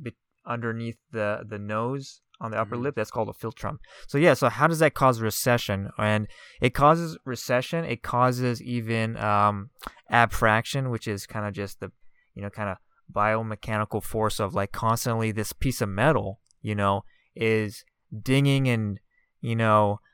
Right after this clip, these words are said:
Speaker 1: uh, against the, uh, the teeth. So it's actually, like, damaging, you know, uh, the tooth, and it's causing recession because,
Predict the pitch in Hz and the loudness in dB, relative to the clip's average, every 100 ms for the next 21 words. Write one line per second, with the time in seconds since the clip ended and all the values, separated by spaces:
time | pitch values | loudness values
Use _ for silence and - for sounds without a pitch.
0 | _ - 104 107 117 110 123 123 - - | _ -2 4 4 2 0 0 0 -6 -2
1 | 113 107 107 101 101 - 139 - 113 110 | 0 2 0 -2 -8 -6 -6 -6 -6 -6
2 | 110 135 170 160 - 139 120 107 101 113 | -8 -6 -2 -2 -2 -4 -2 -2 -2 0
3 | 143 127 107 98 101 135 _ _ _ - | 0 0 -2 -2 -6 -10 _ _ _ -12
4 | 110 104 98 98 98 - _ 110 104 98 | -6 -2 -2 -2 -4 -8 _ -4 -2 -2
5 | 95 - 147 - 127 135 - 190 208 196 | -6 -2 -2 -2 -4 -6 0 4 4 4
6 | 156 - 180 175 139 123 147 127 123 | -4 -2 -2 -2 -6 -6 -4 -2 -4